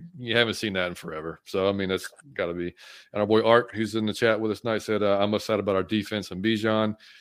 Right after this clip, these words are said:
Uh, Edward Rules oh seven said defense and Desmond Ridder.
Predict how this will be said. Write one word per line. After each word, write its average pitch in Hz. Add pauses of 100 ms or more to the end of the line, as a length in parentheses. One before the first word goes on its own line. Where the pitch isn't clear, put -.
(360)
Uh, 95
Edward 117
Rules 117
oh 110
seven 113
said 104
defense 113
and 98
Desmond 104
Ridder. 131